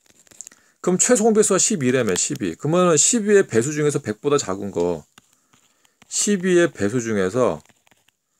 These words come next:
백보다 작은 거, 백보다 작은 거 구하면 됐네.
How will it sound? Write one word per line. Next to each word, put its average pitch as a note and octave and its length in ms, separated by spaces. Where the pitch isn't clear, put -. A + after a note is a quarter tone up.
백보다 C3+ 420
작은 E2+ 340
거, E2 160
백보다 G#2+ 380
작은 E2 340
거 F3 140
구하면 E3+ 340
됐네. G#2 540